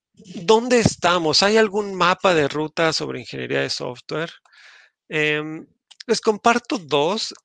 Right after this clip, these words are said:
aun-, aunque no hay, digo, en ingeniería de datos no hay un modelo formal, eh, no hay... Eh,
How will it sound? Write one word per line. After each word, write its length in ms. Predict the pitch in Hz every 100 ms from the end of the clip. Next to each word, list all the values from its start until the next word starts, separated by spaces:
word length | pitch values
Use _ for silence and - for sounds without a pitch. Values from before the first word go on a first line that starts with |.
| _
aun-, 200 | - 185 190
aunque 340 | 202 196 -
no 320 | 214 226 269 277
hay, 320 | 294 233 - 175
digo, 400 | 160 151 156 160
en 120 | 170
ingeniería 360 | 175 208 220
de 60 | 233
datos 300 | 220 220 190
no 140 | 185
hay 140 | 170 165
un 180 | 175 170
modelo 640 | 156 135 135 143 143 147
formal, 920 | - 135 120 127 123 131 127 131 123 - - - _
eh, 720 | - 147 135 131 127 120 120 131
no 500 | 127 135 135 139 139
hay... 440 | 139 143 139 135 -
Eh, 920 | 143 127 123 120 117 117 113 113 113